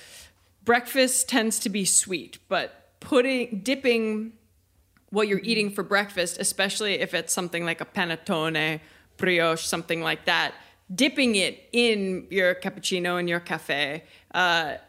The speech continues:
and I know that, like, in France, they'll actually dip bread and, like, buttered bread in their coffee in the morning.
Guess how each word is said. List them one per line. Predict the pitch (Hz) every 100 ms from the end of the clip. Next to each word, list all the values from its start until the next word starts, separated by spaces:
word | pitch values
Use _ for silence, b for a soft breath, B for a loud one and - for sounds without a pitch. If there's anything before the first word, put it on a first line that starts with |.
| -
and | 226
I | 226
know | 226 233
that, | 220 196
like, | 202 175 -
in | 208 185
France, | - - 202 320 240 - - _ - -
they'll | 220 214
actually | 214 202 233
dip | 170 202 202 -
bread | 175 175 190 202 - - -
and, | 190
like, | 175 - - -
buttered | 180 190 185 -
bread | 175 165 170 190 147 135
in | 196 185 170
their | 160
coffee | - - 208 202 160
in |
the | 143
morning. | 151 131 123 117